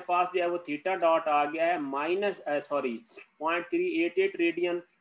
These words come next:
और theta dot आ गया पॉइंट three eight eight radian, सही है ना, या ट्वेंटी टू point two three degrees, सही हो गया।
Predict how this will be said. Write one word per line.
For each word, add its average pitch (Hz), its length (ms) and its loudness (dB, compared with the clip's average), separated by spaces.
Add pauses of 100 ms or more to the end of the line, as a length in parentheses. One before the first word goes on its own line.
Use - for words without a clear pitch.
और 156 220 0
theta 170 260 -2
dot 165 260 4
आ 147 140 4
गया 156 160 -4
पॉइंट 151 260 -6
three 151 200 -6
eight 156 140 -8
eight 160 140 -10
radian, 151 520 -4
सही 143 240 -8
है 156 100 0
ना, 165 140 -4 (320)
या 160 200 4
ट्वेंटी 165 540 -2
टू 175 300 0 (100)
point 165 360 -4
two 165 240 0
three 156 280 -4
degrees, 143 520 -4 (260)
सही 156 240 -6
हो 185 120 2
गया। 185 200 0